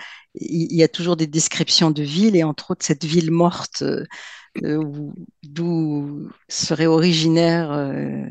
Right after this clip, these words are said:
une partie de, de la magie, c'est assez, euh, c'est très, euh, comment dire,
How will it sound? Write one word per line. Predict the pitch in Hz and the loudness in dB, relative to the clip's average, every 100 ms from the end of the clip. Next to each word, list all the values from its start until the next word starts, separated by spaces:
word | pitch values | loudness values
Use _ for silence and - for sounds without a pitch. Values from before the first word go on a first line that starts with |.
| - | -10
une | 160 156 151 | -6 -6 -2
partie | - - - - 165 | -2 -2 -2 -2 -2
de, | 151 147 143 | -2 -4 0
de | 151 | 0
la | 147 | 2
magie, | 156 156 175 226 | 2 2 4 4
c'est | 233 - - 151 147 | 2 0 0 2 0
assez, | 139 - 170 | 0 -2 0
euh, | 160 151 147 151 - - - - - | 0 0 -4 -8 -14 -20 -20 -20 -10
c'est | - - - - - | -8 -8 -6 -8 0
très, | - 190 185 170 | 2 6 8 8
euh, | 160 151 147 - - | 6 4 -2 -8 -10
comment | 147 143 | -6 -6
dire, | - 143 | -8 -12